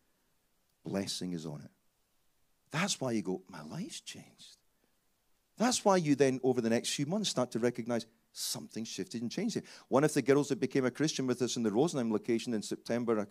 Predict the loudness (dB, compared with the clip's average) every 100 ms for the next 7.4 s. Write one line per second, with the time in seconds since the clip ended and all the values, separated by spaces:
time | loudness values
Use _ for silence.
0 | -4 0 2 0 -2 -4 -4 -8 -10 _
1 | _ _ _ _ 0 2 4 0 2 2
2 | 2 0 -2 -4 -4 -4 -6 -10 _ _
3 | _ _ _ _ _ -8 -6 -6 -8 -8
4 | -4 -2 0 0 0 2 2 0 -2 -6
5 | -4 -2 -2 -2 -6 -10 _ _ _ _
6 | _ -6 -4 -2 0 2 4 0 -8 -4
7 | 0 0 -4 -16